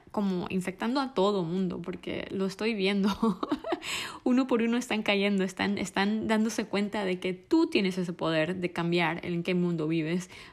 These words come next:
tú tienes ese poder de decir, ¿Sabes qué? Las noticias siempre van a ser así. O sea, ojalá encontremos, y ojalá, o sea, lo estoy diciendo así porque me decreten mis palabras esto,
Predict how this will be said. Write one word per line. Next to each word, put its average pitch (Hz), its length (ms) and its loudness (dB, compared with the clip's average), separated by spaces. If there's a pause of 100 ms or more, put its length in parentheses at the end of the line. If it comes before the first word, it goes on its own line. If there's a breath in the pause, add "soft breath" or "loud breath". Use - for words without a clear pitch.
tú 269 120 6
tienes 214 300 2
ese 190 160 -2
poder 175 320 0
de 185 80 2
decir, 175 280 -2
¿Sabes 196 260 -6
qué? 131 180 -2
Las 175 300 -2
noticias 247 600 -2 (1200 loud breath)
siempre 170 340 2
van 147 140 -2
a 147 40 -4
ser - 160 -8
así. - 340 -8 (160)
O 170 80 -6
sea, - 340 -2 (720)
ojalá 220 500 2
encontremos, 220 760 -2
y 175 180 2
ojalá, 170 420 4
o 170 60 4
sea, 175 140 -2
lo 170 60 0
estoy 190 180 -2
diciendo 220 280 0
así 226 260 -2
porque 175 360 -4
me 170 220 -6 (120)
decreten 208 640 0
mis 190 180 0
palabras 220 480 2
esto, 294 340 0